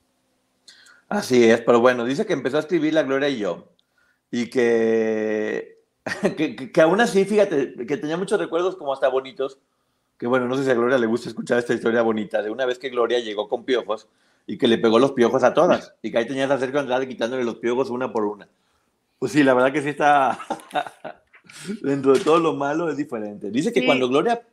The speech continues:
Speaker 1: que cuando Gloria podía ser ella misma por momentitos, que era, que era bastante divertida y que se la pasaban muy bien, eh, que compartieron muchos momentos muy divertidos. Algo que me llama la atención es que tanto Gloria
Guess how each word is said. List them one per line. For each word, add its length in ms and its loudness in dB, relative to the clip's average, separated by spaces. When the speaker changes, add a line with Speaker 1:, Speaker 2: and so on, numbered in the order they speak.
Speaker 1:
que 120 -4
cuando 220 -2
Gloria 260 4
podía 220 -2
ser 180 -4
ella 180 0
misma 400 -6
por 140 -2
momentitos, 720 -6
que 120 4
era, 480 4
que 80 -8
era 140 -2
bastante 1300 -8
divertida 600 -2
y 80 -4
que 100 -6
se 80 -8
la 140 -2
pasaban 400 0
muy 140 -6
bien, 340 -8
eh, 840 -8
que 100 -6
compartieron 500 2
muchos 280 -2
momentos 420 -4
muy 220 -2
divertidos. 680 -2
Algo 280 4
que 80 0
me 100 -4
llama 200 -2
la 40 -2
atención 320 -10
es 80 -16
que 80 -12
tanto 420 -4
Gloria 720 -2